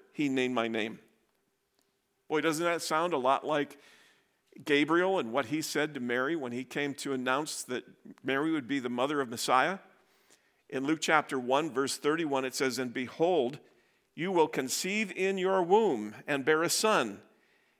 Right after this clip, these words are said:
and you shall call his name Jesus." In fact, uh, in the announcement to Joseph, the angel goes on to say, "You shall call his name Jesus because he will save his people from their sins."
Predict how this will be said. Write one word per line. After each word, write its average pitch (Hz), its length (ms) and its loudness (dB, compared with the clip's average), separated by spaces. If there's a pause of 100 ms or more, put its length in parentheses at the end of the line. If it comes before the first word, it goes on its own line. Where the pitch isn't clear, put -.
and 139 140 -2
you 165 60 2
shall 160 180 2
call 220 260 6
his 202 220 -2
name 190 400 0
Jesus." 180 720 -4 (840)
In 143 80 -4
fact, 170 400 2
uh, 143 200 -4
in 160 200 -8
the 151 80 -4
announcement 165 480 -2
to 135 120 -8
Joseph, 147 640 -2 (480)
the 143 120 -2
angel 156 240 -2
goes 143 220 0
on 151 160 0
to 147 100 -2
say, 139 200 -2
"You 151 140 -4
shall 147 180 -2
call 180 240 2
his 156 100 -2
name 156 180 -2
Jesus 156 440 -6
because 143 400 -4
he 156 80 -4
will 139 120 -2
save 180 360 -2
his 160 160 -2
people 196 420 -4
from 143 240 -6
their 143 140 -4
sins." 131 580 -8